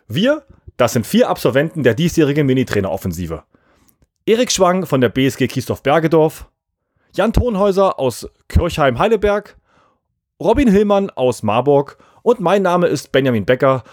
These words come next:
und ich bin Jugendtrainer bei Alba Berlin. Unsere beiden Gäste arbeiten beide in Berlin und beide sind nicht ganz unbekannt, denn sie waren fester Bestandteil von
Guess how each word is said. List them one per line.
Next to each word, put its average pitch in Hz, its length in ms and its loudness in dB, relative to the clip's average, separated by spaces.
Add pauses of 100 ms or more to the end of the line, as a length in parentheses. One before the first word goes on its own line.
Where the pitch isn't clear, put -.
und 110 140 -4
ich 113 80 -4
bin 101 120 0
Jugendtrainer 120 480 0
bei 101 100 0
Alba 92 180 -2
Berlin. 104 300 0 (1400)
Unsere 196 240 0
beiden 208 260 -2
Gäste - 300 -2
arbeiten 147 340 0
beide 160 220 0
in 165 100 -4
Berlin 147 380 -2 (340)
und 123 100 -6
beide 175 220 -4
sind 151 120 -6
nicht 160 120 -8
ganz - 140 -2
unbekannt, 175 520 -4
denn 127 140 -2
sie 117 80 -4
waren 117 140 0
fester 180 320 -4
Bestandteil 143 580 -4
von 123 160 -8